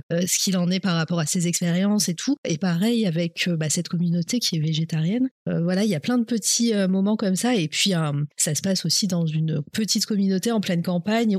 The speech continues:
où justement l'élevage et, et les, euh, et les bêtes sont, sont, sont vraiment, euh, font partie de,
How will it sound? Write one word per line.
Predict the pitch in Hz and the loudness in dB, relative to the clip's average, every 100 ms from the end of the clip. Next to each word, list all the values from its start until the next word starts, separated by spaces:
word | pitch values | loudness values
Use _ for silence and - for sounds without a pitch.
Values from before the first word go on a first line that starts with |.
| - | 0
où | 226 | 0
justement | 214 202 180 - 190 214 | 2 2 0 2 2 2
l'élevage | 208 180 180 175 208 202 180 | 2 2 2 2 2 2 0
et, | 165 165 - | 0 -2 -2
et | 165 | -2
les, | 165 160 | 0 0
euh, | 151 151 165 | 0 0 0
et | 165 160 | -2 -2
les | 156 | -2
bêtes | 180 208 | -2 0
sont, | - 156 147 147 170 | 0 0 -2 -2 -2
sont, | 156 - - 165 | -2 -4 -2 -4
sont | 160 - 160 | -2 -2 -2
vraiment, | 147 165 175 196 180 | -2 0 0 0 0
euh, | 160 - _ - | -2 -8 _ -4
font | - 247 | -2 0
partie | 226 202 - - 226 | 0 -2 -2 0 2
de, | 190 170 156 156 | 0 0 0 -2